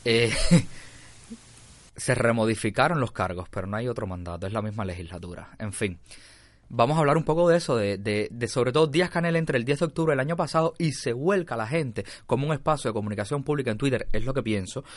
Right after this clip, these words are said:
a estar en un contacto directo con ministros, con ministerios, con instituciones, con personalidades de Cuba.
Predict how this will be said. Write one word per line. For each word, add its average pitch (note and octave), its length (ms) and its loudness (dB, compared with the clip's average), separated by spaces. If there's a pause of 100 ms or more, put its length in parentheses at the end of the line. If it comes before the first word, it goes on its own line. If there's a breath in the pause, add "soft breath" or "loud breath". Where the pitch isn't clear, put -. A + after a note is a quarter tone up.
(240 loud breath)
a C#3 100 4
estar F#3 280 2
en D#3 120 4
un D#3+ 80 0
contacto B2 440 0
directo C#3 400 2
con F#3+ 220 2
ministros, A#2+ 460 -2
con F3+ 180 0
ministerios, C3 560 0
con F#3 260 0
instituciones, B2+ 640 -2 (100)
con F#3 260 2 (340 loud breath)
personalidades C#3 1040 0
de A2 100 -2
Cuba. C3 360 2